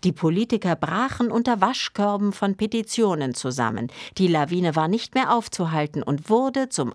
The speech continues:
Auslöser der Frauenbewegung.“ Zitat Ende. Und nun hatte sich der Papst also wieder einmal diesem undankbaren Thema gewidmet und wurde dafür auch wieder öffentlich abgewatscht.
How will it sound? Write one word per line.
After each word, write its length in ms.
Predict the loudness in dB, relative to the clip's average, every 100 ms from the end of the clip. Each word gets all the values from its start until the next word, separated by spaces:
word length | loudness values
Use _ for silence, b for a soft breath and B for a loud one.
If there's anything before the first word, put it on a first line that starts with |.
| 0
Auslöser 680 | 0 0 -4 0 0 0 -2
der 140 | -4
Frauenbewegung.“ 1080 | -2 2 2 2 -2 -2 -4 -4 -6 -8 -10 b b b b b b
Zitat 400 | -4 -2 0 -4
Ende. 300 | -2 -4 -4 -14 _ _ _ _ _ _ _ _ _ _ _ _ _ _
Und 380 | -8 -4 -6 -4
nun 300 | -2 -2 -2
hatte 380 | -4 -4 -4 -6
sich 400 | -8 -8 -8 -6
der 100 | -6
Papst 420 | -2 -2 -2 -4
also 220 | -2 -2
wieder 240 | 0 0 2
einmal 380 | 2 2 0 0
diesem 260 | 0 0
undankbaren 760 | 0 0 2 0 0 0 0 -2
Thema 280 | -2 0 -2
gewidmet 580 | -2 -2 -2 -2 -2 -4 B B B B
und 220 | -2 2
wurde 220 | 2 2
dafür 380 | 2 0 0 0
auch 140 | 0 0
wieder 240 | 0 0
öffentlich 480 | -2 -2 -2 -4 -2
abgewatscht. 880 | -4 -2 -4 -4 -6 -8 -10 -12